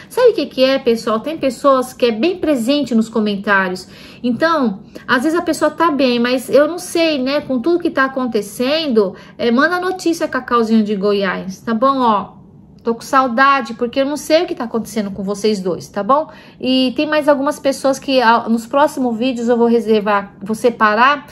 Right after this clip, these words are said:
e vou mencionar o nome de vocês, tá bom, queridos? Então, reflita no que eu disse agora, eu vou encerrar mais uma vez dizendo, o que tapa o seu ouvido ao clamor do pobre também,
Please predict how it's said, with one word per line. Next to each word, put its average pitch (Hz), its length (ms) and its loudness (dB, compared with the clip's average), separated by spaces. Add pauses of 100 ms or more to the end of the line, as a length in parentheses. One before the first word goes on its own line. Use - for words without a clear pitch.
(140)
e 240 80 -4
vou 254 160 4
mencionar 277 540 0
o 269 80 0
nome 277 260 2
de 269 140 -4
vocês, 240 600 0 (340)
tá 214 100 -4
bom, 277 280 2
queridos? 220 380 2
Então, 226 200 2
reflita 349 480 0
no 269 100 -2
que 233 120 -2
eu 226 100 4
disse 208 320 -2
agora, 220 380 2
eu 247 40 2
vou 254 80 0
encerrar 247 340 0
mais 233 280 0
uma 247 180 0
vez 240 240 2
dizendo, 208 580 -2 (280)
o 240 100 0
que 294 160 0
tapa 320 500 2
o 311 80 -2
seu 277 220 2
ouvido 247 320 4
ao 240 160 2
clamor 226 400 4
do 240 180 4
pobre 226 520 2
também, 254 720 2